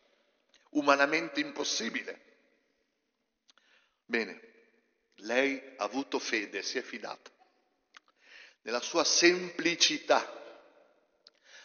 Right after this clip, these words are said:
"Avvenga di me secondo la tua parola". Voi avete iniziato quest'anno dicendo così? "Signore,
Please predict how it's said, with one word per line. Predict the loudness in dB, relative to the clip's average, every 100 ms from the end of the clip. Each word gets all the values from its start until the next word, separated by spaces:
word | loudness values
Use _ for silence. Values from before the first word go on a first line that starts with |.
| -20 _
"Avvenga | -4 -4 4 6 6 4 4
di | 4
me | 2 6 6
secondo | 4 2 0 4 4 4 4 4
la | 4
tua | 2 4 4 6
parola". | 2 2 -2 -6 -12 -18 -20 -20 _
Voi | 0 2
avete | 2 -2 -4
iniziato | -6 -2 -2 -2 -4
quest'anno | -8 -4 -2 -2 -6
dicendo | -12 -8 -8 -8 -8
così? | -10 -10 -10 -12 _ _ _ _ _ _ _ _ _ _ _ _ _ _ _ _
"Signore, | -8 -6 -4 -4 -6 -10